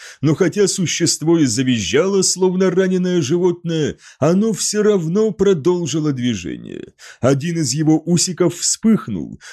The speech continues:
его конец заострился и затвердел, превратившись при этом в костяной гарпун, и стремительно пролетел через разбитое окно,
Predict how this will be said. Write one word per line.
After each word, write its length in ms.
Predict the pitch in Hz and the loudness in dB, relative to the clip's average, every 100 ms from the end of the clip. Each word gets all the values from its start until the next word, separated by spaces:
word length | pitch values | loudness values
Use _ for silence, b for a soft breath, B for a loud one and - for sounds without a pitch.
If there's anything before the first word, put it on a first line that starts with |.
| B | B
его 320 | 123 147 165 | 2 4 2
конец 480 | 151 135 165 175 - | 2 0 0 -2 -2
заострился 920 | 127 110 147 147 - 139 180 170 - | -2 0 2 2 0 -2 -2 -2 0
и 80 | 175 | 0
затвердел, 840 | 135 175 170 180 160 208 170 101 _ B - | 0 -2 0 -2 0 0 0 -2 _ B 0
превратившись 840 | 180 185 185 180 226 - 226 - | 0 4 2 0 -8 -4 -4 -2
при 200 | - 208 | 0 2
этом 340 | 220 214 208 | 2 2 0
в 100 | 180 | 0
костяной 600 | - 202 - 190 170 165 151 | 0 0 0 0 0 0 2
гарпун, 760 | 127 131 110 - 80 55 - B B | 0 0 -4 -10 -10 -10 -18 B B
и 140 | 147 175 | 0 2
стремительно 880 | - 185 185 175 226 190 220 208 202 | 0 0 2 2 2 2 0 0 0
пролетел 600 | 185 196 190 214 220 202 | 2 0 0 -2 -2 0
через 320 | 208 202 175 | 0 0 0
разбитое 680 | 196 156 147 202 196 190 196 | 0 0 -2 0 2 2 0
окно, 480 | 190 196 202 120 | 0 0 2 0